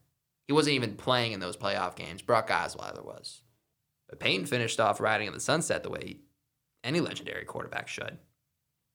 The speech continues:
I just feel like Tom Brady should have as well. It ju-, it just makes sense. You see Tom Brady win the Super Bowl, and that's the last game you play.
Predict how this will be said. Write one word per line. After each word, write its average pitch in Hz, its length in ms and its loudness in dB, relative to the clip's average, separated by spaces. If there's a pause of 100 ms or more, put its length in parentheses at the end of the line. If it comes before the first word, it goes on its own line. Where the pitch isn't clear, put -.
(160)
I 147 100 4
just 123 180 -2
feel 127 120 4
like 101 140 2
Tom 98 200 2
Brady 104 220 2
should 98 160 -6
have 87 80 -8
as 87 140 -12
well. 95 180 -2
It 113 100 0
ju-, - 200 -2
it 180 120 0
just 214 200 2
makes 180 240 2
sense. - 560 0 (760)
You - 80 -6
see 156 140 0
Tom 165 340 6
Brady 147 240 8
win 131 200 6
the 120 40 2
Super 123 240 4
Bowl, 113 160 4
and 117 80 2
that's 117 160 4
the 101 120 0
last 113 440 4
game 107 240 2
you 101 160 -8
play. - 400 -4